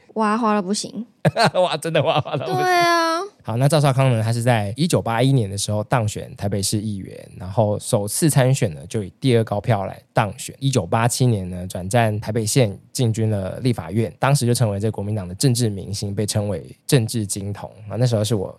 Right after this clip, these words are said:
Speaker 2: 出生前两年。好。
Speaker 1: 哦，好，强调一下。
Speaker 2: <laughs> 然后到一九九三年，因为不满李登辉，所以就是跳脱了国民党，然后自主了新党。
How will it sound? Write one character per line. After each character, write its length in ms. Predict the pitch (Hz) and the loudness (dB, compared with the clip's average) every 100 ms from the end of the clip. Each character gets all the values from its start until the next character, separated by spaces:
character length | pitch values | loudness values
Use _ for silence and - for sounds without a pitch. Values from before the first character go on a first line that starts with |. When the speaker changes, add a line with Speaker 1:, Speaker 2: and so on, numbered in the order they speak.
| - | -12
Speaker 2:
出 180 | - 131 | -2 2
生 320 | 123 123 135 | 2 2 -2
前 160 | - 110 | -2 -2
两 160 | 98 | -2
年。 240 | 78 - 131 - | -6 -12 -18 -20
好。 180 | - - | -16 -8
Speaker 1:
哦， 180 | 208 220 | -4 -2
好， 240 | 214 208 | -2 -2
强 160 | 220 226 | -2 2
调 160 | 233 226 | 4 6
一 60 | |
下。 340 | 190 202 214 240 - - 214 | 4 2 -6 -10 -2 4 4
Speaker 2:
<laughs> 500 | - _ - - - | 2 _ -20 -18 -2
然 120 | 120 | 2
后 80 | 160 | 4
到 320 | 175 160 156 - | 4 4 4 0
一 100 | 160 | -2
九 140 | 160 147 | 4 4
九 80 | 123 | 4
三 120 | 131 | 4
年， 140 | 120 | 4
因 60 | 123 | 2
为 60 | |
不 120 | 131 127 | 0 0
满 320 | 107 101 107 | -2 -2 -6
李 100 | 101 | -4
登 220 | 110 120 | 0 0
辉， 240 | 123 107 | 4 4
所 140 | 107 113 | 4 2
以 80 | 98 | 0
就 180 | 107 107 | -2 -2
是 220 | 110 104 | -2 -4
跳 320 | - 131 110 | 0 2 2
脱 280 | - 110 107 | 2 0 0
了 280 | 95 98 - _ | -2 -6 -12 _
国 160 | - 104 | -2 0
民 220 | 104 107 | 2 0
党， 140 | 95 | 0
然 80 | 85 | -2
后 40 | 104 | 0
自 160 | 127 | 2
主 140 | 101 82 | 2 0
了 80 | 76 | -4
新 320 | - 104 110 | -4 -2 -2
党。 140 | - | -6